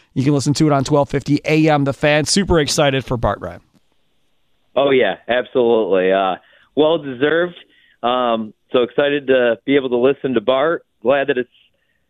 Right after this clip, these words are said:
Speaker 2: you know, he's gonna be making his way to the national airwaves. It's gonna be hilarious, fun, uh, and really excited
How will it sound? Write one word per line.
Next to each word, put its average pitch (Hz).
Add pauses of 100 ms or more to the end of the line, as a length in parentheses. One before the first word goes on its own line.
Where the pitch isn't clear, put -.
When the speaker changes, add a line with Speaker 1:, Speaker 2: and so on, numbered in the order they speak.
(140)
Speaker 2:
you 147
know, 127
he's 139
gonna 143
be 143
making 143
his 131
way 147
to 143
the 123
national 139
airwaves. 147
It's 113
gonna 131
be 113
hilarious, 139 (180)
fun, 147 (420)
uh, 113 (260)
and 139
really 151
excited 104